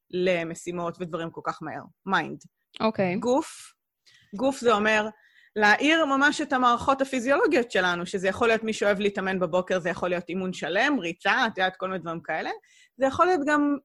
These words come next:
Speaker 1: כמה תרגילי מתיחות וסיבובי מפרקים מול המראה. זה לא ממש משנה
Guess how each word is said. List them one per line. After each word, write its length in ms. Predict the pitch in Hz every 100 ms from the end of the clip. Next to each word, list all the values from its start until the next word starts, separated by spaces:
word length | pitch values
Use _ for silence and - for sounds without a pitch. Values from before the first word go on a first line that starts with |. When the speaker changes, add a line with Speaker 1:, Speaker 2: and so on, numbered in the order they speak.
| _ -
Speaker 1:
כמה 240 | - 294 320
תרגילי 380 | 277 247 254
מתיחות 500 | 269 311 240 - 254 254
וסיבובי 460 | 262 247 208 202
מפרקים 520 | 226 233 220 202 214 220
מול 120 | 214
המראה. 400 | 185 170 - 170 151
זה 120 | 165 190
לא 160 | 208
ממש 220 | 220 202
משנה 440 | 190 - 202 294